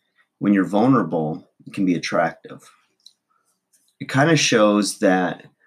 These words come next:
you've put it all out there on the line. Doesn't mean you're pathetic. It doesn't mean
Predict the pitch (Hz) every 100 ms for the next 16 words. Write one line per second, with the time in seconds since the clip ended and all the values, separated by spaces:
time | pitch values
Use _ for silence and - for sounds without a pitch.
0 | _ 107 104 - 120 95 - 98 104 110
1 | 107 - 95 92 92 85 - 82 80 80
2 | 73 50 - - _ _ _ - - -
3 | 151 185 180 156 110 - 98 - 90 90
4 | 90 - - _ - 120 120 156 104 104
5 | 101 98 95